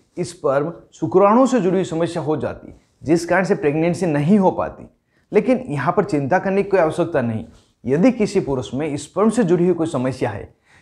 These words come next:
या सेक्सुअल डिजायर से जुड़ी हुई कोई समस्या है, तो उसे कुछ टेबलेट्स देके ठीक किया जा सकता है।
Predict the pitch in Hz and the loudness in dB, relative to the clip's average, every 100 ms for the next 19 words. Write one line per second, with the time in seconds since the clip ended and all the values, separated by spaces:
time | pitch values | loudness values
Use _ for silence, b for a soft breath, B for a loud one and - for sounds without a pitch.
0 | - 143 208 - - - 175 185 254 208 | -2 2 2 2 -10 -4 -2 0 2 2
1 | 135 123 214 233 175 170 170 170 131 123 | 2 2 2 2 2 4 2 2 -2 -6
2 | 123 - - _ _ - 226 208 - 240 | -8 -14 -18 _ _ -2 2 2 0 -2
3 | 240 240 - - 143 208 247 180 196 196 | -2 -6 -6 -6 -2 2 4 4 2 0
4 | 190 180 226 190 147 147 107 - 76 | -4 0 2 2 0 -4 -10 -14 -18